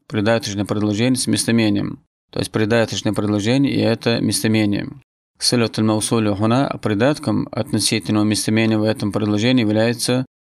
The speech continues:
аль-джумлятуль фи'лияту кану яфтарун, глагольное предложение кану яфтарун, то есть кану муфтарина,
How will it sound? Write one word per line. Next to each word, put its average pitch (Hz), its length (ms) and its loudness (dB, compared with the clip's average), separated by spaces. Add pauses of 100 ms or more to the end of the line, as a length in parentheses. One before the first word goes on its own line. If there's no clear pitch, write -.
(100)
аль-джумлятуль 110 540 0
фи'лияту 113 520 -2
кану 113 420 0
яфтарун, 107 640 0
глагольное 110 520 0
предложение 107 560 0
кану 113 360 0
яфтарун, 107 560 0 (240)
то 120 140 0
есть 120 140 -2
кану 120 440 2
муфтарина, 113 840 0